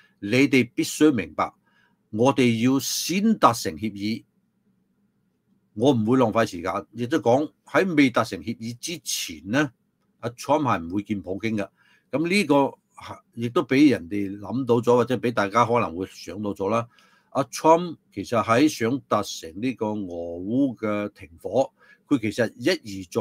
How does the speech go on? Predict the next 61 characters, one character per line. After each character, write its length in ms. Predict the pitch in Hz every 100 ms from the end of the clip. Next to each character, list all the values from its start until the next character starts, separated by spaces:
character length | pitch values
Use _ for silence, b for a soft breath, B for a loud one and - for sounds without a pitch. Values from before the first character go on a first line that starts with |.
| 120
再， 60 | 120 _
再 120 | -
而 200 | 110 120 90
三 300 | 87 131 135 139
呢， 180 | 147 - _ _ -
都 120 | 160
已 100 | 135
經 180 | 143 139
係 260 | 120 107 -
對 300 | 107 113 113 _ _ -
普 320 | 98 104 117
京 240 | 127 135
嘅 120 | 123 113
一 100 | 123
個 140 | 113
讓 440 | 107 107 107 95 90
步 220 | 101 95
又 120 | 92
好， 100 | 107
或 120 | 117
者 160 | - 123
係 20 |
對 220 | 110 101 101
佢 120 | 101
一 40 | 120
個 100 | 110
友 180 | 95 85
好 460 | 101 95 90 113
又 100 | 110
好。 260 | 85 95 - b b b
其 80 | 120
實 180 | 139 147 -
唔 200 | 110 113
能 100 | 117
夠 80 | 139
講 160 | 139 180
話 120 | 151
讓 300 | 120 110 104
步， 200 | 98 101
只 100 | 95 151
係 100 | 117
講 180 | 107 120
緊 120 | 139
話 200 | 123 98
對 180 | - 107
佢 120 | 104
嘅 120 | 104 98
友 100 | 87
好 580 | 92 101 87 110 92 92
下。 80 | - B B B B
咁 160 | 190
呢 80 | 208
種 200 | 170 175
友 80 | 123
好 200 | 131 113
嘅 200 | 139 131
話 140 | 117
呢， 100 | 135
其 160 | 123 92
實 180 | 107 101
係， 240 | 107 101